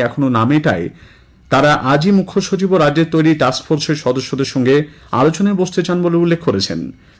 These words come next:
মেডিকেল কলেজগুলিতে ছাত্র সংসদ নির্বাচন করানোরও দাবি তোলা হয়েছে। আরজি করের ঘটনার প্রতিবাদে বিজেপি আজ থেকে সারা রাজ্যে পথসভা করবে। কলকাতায় দলের ধর্ণা অবস্থানের শেষ দিনে রাজ্য সভাপতি সুকান্ত মজুমদার একথা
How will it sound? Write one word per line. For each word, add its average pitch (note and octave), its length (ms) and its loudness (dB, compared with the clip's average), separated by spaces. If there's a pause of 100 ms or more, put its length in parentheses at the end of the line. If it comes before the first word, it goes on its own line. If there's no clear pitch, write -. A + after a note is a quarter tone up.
মেডিকেল D#3 400 2
কলেজগুলিতে F#3 600 0
ছাত্র C3+ 360 -4
সংসদ D3+ 360 -4
নির্বাচন C3+ 440 0
করানোরও C#3+ 480 0 (380)
দাবি B2 300 2
তোলা C#3+ 260 0
হয়েছে। A#2+ 380 0 (360)
আরজি C3+ 240 0
করের G#3+ 220 4
ঘটনার G#3 400 0
প্রতিবাদে A3 360 2
বিজেপি G3 320 2
আজ G3 180 4
থেকে G3 180 2 (100)
সারা F#3 280 0
রাজ্যে F3 260 2
পথসভা D#3+ 520 0
করবে। A2 340 0 (320)
কলকাতায় D3 400 2
দলের C#3 260 2
ধর্ণা C#3 320 0
অবস্থানের F3+ 440 -4
শেষ D#3+ 180 0
দিনে F3+ 200 -2
রাজ্য C3+ 260 -2
সভাপতি C3+ 360 -2
সুকান্ত D3+ 360 -2
মজুমদার E3 440 -2 (380)
একথা B2+ 360 0